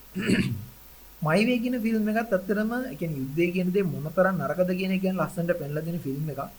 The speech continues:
ඒ වගේම තමයි මේක මතකද මේ කොරියන් ෆිල්ම් එක මම දන්නේ මේකේ සිංහල, ඒ කියන්නේ මේ සිංහල සබ්ටයිට්ල් නම් කොහොමද තියෙනවද කියන දන්නේ නැහැ. හැබැයි ඉංග්‍රීසි සබ්ටයිට්ල් සමහරක් විට ඇති. මම අවුරුදු ගානකට කලින් බලලා තියෙන්නේ මේ My Way එකයි ලොං සයිවර් දෙකම. අ,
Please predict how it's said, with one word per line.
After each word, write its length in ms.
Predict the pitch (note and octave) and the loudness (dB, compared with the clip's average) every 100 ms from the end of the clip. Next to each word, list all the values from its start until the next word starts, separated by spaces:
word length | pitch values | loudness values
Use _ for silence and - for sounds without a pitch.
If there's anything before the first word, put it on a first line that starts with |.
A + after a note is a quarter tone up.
| - - - - - - - | -20 -20 -20 -20 -20 -16 0
ඒ 80 | D#3+ | 2
වගේම 200 | D#3+ E3+ | 4 4
තමයි 240 | F3 F#3 | 4 4
මේක 220 | F#3 F#3 G3 F#3+ | 4 4 2 2
මතකද 320 | E3 E3+ F3 | 0 0 0
මේ 120 | F#3 F#3+ | 2 0
කොරියන් 360 | C#3+ D#3+ G3+ | 2 2 2
ෆිල්ම් 220 | F#3+ F3 E3 | 2 0 0
එක 60 | |
මම 140 | D#3 D#3 | -2 -2
දන්නේ 280 | D#3 D#3+ E3+ | -2 -2 -2
මේකේ 200 | F3+ E3+ | -4 -4
සිංහල, 220 | D#3 D#3+ | -4 -4
ඒ 180 | F3+ D3+ | -4 -6
කියන්නේ 260 | C#3+ C#3 C3+ | -6 -6 -8
මේ 280 | C3 C3 B2+ | -10 -12 -12
සිංහල 280 | - D3 D#3+ | -6 -4 0
සබ්ටයිට්ල් 400 | E3+ E3+ E3 E3+ | 0 2 2 2
නම් 160 | F3 F3 | 0 -2
කොහොමද 440 | - D#3 F3+ F#3+ | -2 2 2 2
තියෙනවද 320 | G3 G3 F#3+ | 2 0 0
කියන 160 | F3+ E3+ | 0 0
දන්නේ 240 | D3 C3 | -2 -4
නැහැ. 200 | C3 D#3+ | -8 -10
හැබැයි 360 | D3 C#3+ F3 F#3+ F#3+ F3+ | -8 -2 0 0 -2 -4
ඉංග්‍රීසි 280 | E3+ G3+ G#3+ | -2 -2 -2
සබ්ටයිට්ල් 380 | G#3 G#3+ G#3 | 0 0 0
සමහරක් 360 | F#3+ E3+ F3 F3 | 0 0 2 0
විට 120 | E3 | 0
ඇති. 180 | C3+ D#3 | -4 -4
මම 120 | D3+ | -6
අවුරුදු 260 | D3 C#3+ D3+ | -6 -6 -2
ගානකට 280 | C#3+ C#3+ D3+ | -2 -2 -4
කලින් 180 | D3+ | -2
බලලා 240 | C#3 C3 C#3 | 0 0 0
තියෙන්නේ 300 | D3 C#3 D3 | -4 -6 -8
මේ 160 | C#3 B2+ - | -10 -12 -10
My 160 | B2+ C#3 | -6 -4
Way 200 | D3+ D3+ | -4 0
එකයි 300 | E3 F#3 F#3 - - - - - | 2 4 2 -2 -12 -20 -20 0
ලොං 220 | E3 E3 | 2 4
සයිවර් 340 | E3 F3 E3+ F3 | 4 2 4 4
දෙකම. 300 | D3+ G3 E3+ - - - - - - - - - - - - - - - | 2 0 0 0 -8 -18 -20 -20 -20 -20 -20 -20 -20 -20 -20 -20 -20 -12
අ, 80 | - | -4